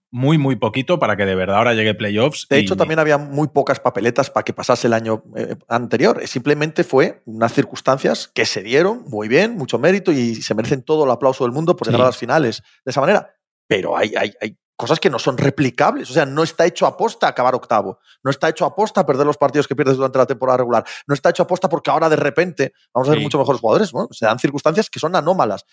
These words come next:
Speaker 2: Y es bastante menos probable que se repita eso a que ahora de repente, no sé, eh, estemos viendo una versión, eh, fantasmagórica de los Heat con respecto a la que vamos a ver dentro de un mes. Pues, pues no es lo normal.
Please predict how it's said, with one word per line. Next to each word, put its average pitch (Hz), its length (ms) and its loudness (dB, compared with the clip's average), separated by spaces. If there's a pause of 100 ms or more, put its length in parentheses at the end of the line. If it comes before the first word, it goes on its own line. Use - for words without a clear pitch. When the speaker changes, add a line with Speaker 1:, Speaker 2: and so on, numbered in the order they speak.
(140)
Speaker 2:
Y 127 120 2
es 165 120 0
bastante 190 580 2
menos 170 420 -2
probable 147 400 2
que - 80 -6
se 127 120 0
repita 143 340 2
eso 196 320 0 (300)
a 120 80 -4
que 98 280 -4
ahora 95 220 0
de 117 60 4
repente, 120 480 2 (420)
no 107 60 -12
sé, 202 320 -2
eh, 117 260 -12
estemos 123 320 -2
viendo 151 180 0
una 160 140 0
versión, 143 520 -2 (720)
eh, 131 200 -6
fantasmagórica 151 840 0
de 147 80 2
los 135 160 -2
Heat 185 140 -4
con 220 120 2
respecto 139 320 -2
a - 20 4
la 123 40 0
que 120 80 -2
vamos 151 160 -4
a 160 40 2
ver 151 100 4
dentro 143 200 -2
de 107 60 -2
un 104 60 -10
mes. 180 380 -2
Pues, - 220 -16
pues - 220 -18
no 107 120 0
es 147 80 0
lo 202 100 4
normal. 202 360 0